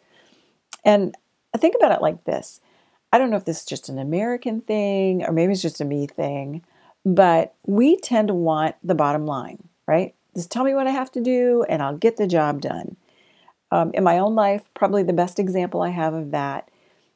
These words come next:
is in the area of dieting. Some of you don't like that word, well, health management, however you wanna call it. But I can remember reading book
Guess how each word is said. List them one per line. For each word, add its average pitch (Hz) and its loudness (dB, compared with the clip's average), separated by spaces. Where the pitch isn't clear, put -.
is 165 2
in 160 -2
the - -8
area 143 -4
of 151 -8
dieting. 170 -2
Some - -12
of 127 -12
you 139 -8
don't - -6
like 160 -6
that 208 -8
word, 240 -4
well, 165 -2
health 156 -4
management, 139 -8
however 214 0
you 180 4
wanna 147 0
call - -6
it. - -14
But 185 4
I 226 0
can 240 -4
remember 170 -2
reading 160 0
book 180 0